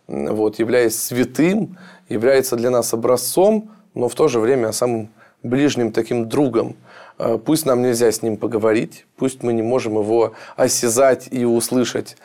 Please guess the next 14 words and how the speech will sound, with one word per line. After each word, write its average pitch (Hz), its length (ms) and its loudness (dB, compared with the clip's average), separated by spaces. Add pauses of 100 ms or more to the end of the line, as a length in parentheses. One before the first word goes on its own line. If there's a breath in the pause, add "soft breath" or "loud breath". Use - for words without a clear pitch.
(280 loud breath)
а, 117 160 0
но 120 200 2
мы, 139 380 2
м, - 360 -6
можем 127 240 0
его 117 180 0
почувствовать. 143 880 -4 (460 loud breath)
И 120 100 -4
если 117 500 0
мы, 117 200 0
м, 110 560 -4
научимся 117 760 -2 (120)
правильно 110 480 0
общаться, - 600 -4